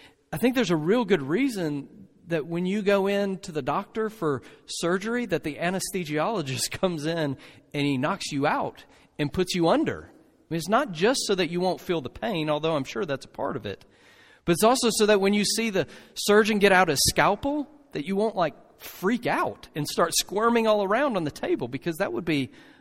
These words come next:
a disaster, that the one who has come to heal you so <laughs> delicately and to cut into you so precisely, you're wiggling around, it's gonna, it's gonna ruin you, not heal you.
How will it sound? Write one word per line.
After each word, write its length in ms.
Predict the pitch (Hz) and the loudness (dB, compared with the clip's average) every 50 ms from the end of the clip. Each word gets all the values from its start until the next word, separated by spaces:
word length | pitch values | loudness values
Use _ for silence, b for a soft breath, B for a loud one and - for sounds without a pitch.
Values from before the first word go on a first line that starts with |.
| B B - | B B -6
a 60 | 160 | -4
disaster, 800 | 151 156 156 135 151 170 196 262 254 - - - 156 104 82 76 - b b b b b b b b | 0 0 0 2 2 0 0 0 -2 -2 -4 -2 -4 -4 -4 -6 -12 b b b b b b b b
that 100 | - 160 | -4 0
the 80 | - 196 | 2 2
one 220 | 185 196 214 220 | 4 6 4 6
who 160 | 214 208 208 | 6 6 6
has 120 | 196 175 170 | 6 4 4
come 320 | - - 220 214 214 208 | 2 2 2 2 2 0
to 160 | 175 175 151 - B B B B B B B B B B B B B B _ _ | -2 -2 -2 -4 B B B B B B B B B B B B B B _ _
heal 480 | _ - - - 247 277 320 330 302 269 | _ -12 -2 4 6 6 6 6 6 6
you 440 | 214 135 107 95 82 76 - - - - _ _ _ _ _ _ _ _ _ _ _ _ _ - | 4 4 0 -6 -8 -10 -14 -18 -20 -20 _ _ _ _ _ _ _ _ _ _ _ _ _ -14
so 240 | - - - 214 196 | -6 2 4 4 4
<laughs> 0 | |
delicately 1120 | 165 131 175 190 - - 240 240 226 220 - - - - - 147 131 120 113 107 110 110 B B B | 4 6 4 4 4 6 6 6 6 6 4 4 4 4 4 2 2 2 2 0 -2 -6 B B B
and 100 | - 170 | -4 -4
to 40 | 175 | -4
cut 280 | - - - 214 196 | -4 0 2 4 4
into 280 | 202 240 285 277 247 254 | 4 4 2 2 0 0
you 160 | 220 196 175 | 0 0 -2
so 180 | - - 202 175 | 0 -2 -2 0
precisely, 880 | - 185 156 - - 202 208 240 254 240 - - 185 160 135 123 117 B B B | 0 0 0 0 0 0 0 0 0 0 -2 0 2 2 2 2 -2 B B B
you're 180 | B 180 214 226 | B 0 0 0
wiggling 480 | 208 175 202 226 240 240 240 226 214 196 | 2 4 4 4 4 4 0 0 0 -2
around, 360 | 190 185 202 233 269 285 233 | -2 -2 -2 -2 -2 -4 -4
it's 120 | 190 - | -6 -6
gonna, 220 | - 202 180 156 - - _ _ _ | -6 -6 -6 -6 -8 -12 _ _ _
it's 100 | - - | -12 -6
gonna 160 | - 160 135 | -4 -4 -4
ruin 420 | 113 110 127 202 320 403 330 170 | -2 0 0 2 2 2 2 2
you, 100 | 135 113 | 0 -2
not 220 | 101 104 95 92 - | -2 -4 -6 -8 -10
heal 320 | - - 117 110 101 92 | -8 -6 -6 -4 -4 -6
you. 300 | 90 85 76 73 82 82 | -8 -10 -12 -14 -16 -20